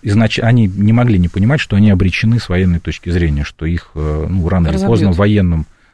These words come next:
Speaker 1: отношении их разобьют. Это вопрос только времени, да.
Speaker 2: Мгм.
Speaker 1: Ну, собственно говоря, как раз Хамас-то за время-то и бьется. То есть это с точки зрения Хамас, ну, на мой взгляд, вся эта история, начиная с седьмого октября, это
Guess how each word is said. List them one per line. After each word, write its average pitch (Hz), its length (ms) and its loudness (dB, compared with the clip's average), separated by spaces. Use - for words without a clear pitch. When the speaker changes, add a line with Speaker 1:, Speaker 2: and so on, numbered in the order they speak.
Speaker 1:
отношении 92 540 0
их 85 120 -4
разобьют. 85 540 -2
Это - 180 -8
вопрос 92 340 -2
только - 220 -8
времени, 82 440 0
да. 76 220 -2
Speaker 2:
Мгм. 101 100 0
Speaker 1:
Ну, 95 40 0
собственно 120 340 -4
говоря, 120 300 0
как 104 180 -6
раз 110 140 -2
Хамас-то 110 400 -4
за 98 140 -2
время-то 92 380 -2
и 92 40 -6
бьется. 92 400 -6
То - 60 -12
есть 78 140 -10
это 95 300 -4
с - 40 -20
точки 107 280 -4
зрения 101 320 2
Хамас, 139 380 -2
ну, 110 60 -2
на 104 120 2
мой 113 180 2
взгляд, 82 340 -8
вся - 160 -4
эта 101 180 -2
история, 92 320 -4
начиная 87 400 -2
с - 40 -16
седьмого 82 680 -2
октября, 110 520 -4
это 87 580 -4